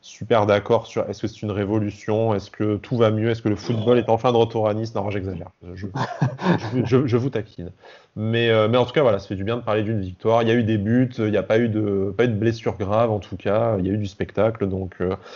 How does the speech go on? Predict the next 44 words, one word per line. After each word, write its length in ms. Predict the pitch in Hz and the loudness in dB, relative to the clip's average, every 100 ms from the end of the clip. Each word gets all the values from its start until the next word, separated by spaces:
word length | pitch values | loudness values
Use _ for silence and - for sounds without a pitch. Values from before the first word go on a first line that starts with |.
| - - | -20 -20
c'est 200 | - 135 | -2 4
l'essentiel. 600 | 143 143 123 113 139 151 | 4 4 2 2 2 2
C'est 320 | 139 - 139 | 2 -4 -2
un, 200 | 127 120 | 0 2
voilà, 180 | 113 92 | 2 0
c'est 120 | - | -2
un 120 | 123 135 | 0 0
essai 280 | 143 180 | 0 0
qui 120 | 170 156 | 0 0
demande 240 | 135 143 | 0 2
à 40 | |
être 80 | 143 | 0
transformé, 600 | - 143 - 120 104 113 | -2 -6 -2 -2 -2 -4
je 80 | 110 | -4
pense, 280 | 101 113 - | -4 -6 -2
assez 220 | 110 135 | -2 0
rapidement 460 | 120 117 - 113 117 | 0 0 -2 -2 0
par 120 | 107 | -2
une 120 | 101 | -4
qualif 320 | 107 107 107 | -2 -4 -4
en 40 | 101 | -8
Coupe 200 | - 104 | -6 -4
de 100 | 101 | -4
France 320 | - 92 - | -6 -14 -4
face 240 | 139 - | -2 0
à 60 | 104 | -2
Nîmes. 320 | 104 127 143 - - - - | 0 0 0 -4 -20 -20 -2
Et 100 | 143 | 4
le 100 | 139 | 6
championnat, 540 | 113 113 113 107 113 120 | 4 0 -2 0 0 0
on, 300 | 107 101 113 | 0 -2 -2
on 100 | 107 | 0
verra 220 | 113 113 | 2 2
après, 200 | 117 151 | 2 2
on 120 | 151 131 | 2 2
en 80 | |
parlera 240 | 135 139 156 | 4 4 4
jeudi, 260 | 117 95 90 | 2 0 -4
de 140 | 101 104 | -8 -8
toute 220 | 101 101 | -6 -4
façon, 260 | 101 - 131 | -4 -2 0
de 120 | 117 | 0
tout 160 | 113 98 | -2 -2
ça. 240 | 135 156 | -2 -2